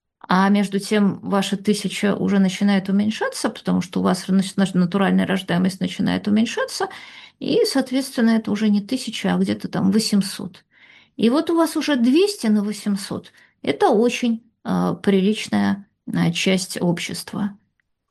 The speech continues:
А в следующем поколении что происходит? Правильно, у вас из этих двухсот, а, сто человек, сто женщин, а, рождает.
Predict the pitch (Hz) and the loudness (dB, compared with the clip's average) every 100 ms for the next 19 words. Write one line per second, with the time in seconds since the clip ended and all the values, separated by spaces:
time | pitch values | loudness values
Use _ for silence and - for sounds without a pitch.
0 | _ _ _ - 208 214 220 - - - | _ _ _ 2 4 4 2 0 -8 -8
1 | 339 381 403 403 359 381 339 339 330 302 | -4 0 0 -2 -4 0 2 2 0 -2
2 | 294 - 262 - 233 - - 85 - _ | -4 -4 -4 -4 -4 -4 -2 -2 -4 _
3 | _ - - 240 214 196 196 190 196 - | _ -4 2 4 4 2 0 -2 -6 -14
4 | - 190 190 170 170 - - 196 196 190 | -6 -2 2 2 2 -4 -2 0 0 0
5 | 180 180 190 - 180 170 - _ _ _ | 0 0 -2 -2 -2 -2 -6 _ _ _
6 | - 107 147 - - 190 170 185 170 147 | -8 -4 -2 -2 0 0 0 -2 0 0
7 | 131 - - - 185 165 170 160 - - | -4 -6 -12 -4 0 2 2 0 -4 -4
8 | 175 - _ _ - 175 180 185 196 185 | -6 -8 _ _ -2 2 2 2 0 0
9 | 185 | -2